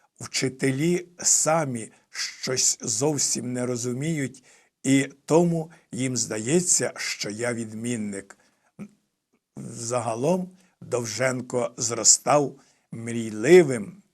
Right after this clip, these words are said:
схильним до споглядальності життя. Тоді йому здавалося, е, ж-, воно йшло у двох вимірах, реальному і уявному. Пристрасті до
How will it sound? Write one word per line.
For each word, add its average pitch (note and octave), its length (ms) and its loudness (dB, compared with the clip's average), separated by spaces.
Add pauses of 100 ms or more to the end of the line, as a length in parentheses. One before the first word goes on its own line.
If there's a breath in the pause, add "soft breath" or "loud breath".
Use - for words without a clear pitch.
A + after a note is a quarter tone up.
(140)
схильним D3 800 2
до B2+ 300 2 (240 loud breath)
споглядальності A#2+ 2750 -4 (420 soft breath)
життя. A#2 840 -4 (420 soft breath)
Тоді B2+ 300 0
йому F3 240 2
здавалося, C3+ 920 2 (720 soft breath)
е, A#2+ 180 -4
ж-, A2 440 -6
воно C3+ 300 -2
йшло C#3+ 460 -2
у C#3 140 -6
двох A#2+ 360 -2
вимірах, A#2+ 600 0 (320 soft breath)
реальному D#3 840 0
і C3+ 100 -2
уявному. A2 840 -2 (360 soft breath)
Пристрасті C#3 960 0
до A#2+ 400 -2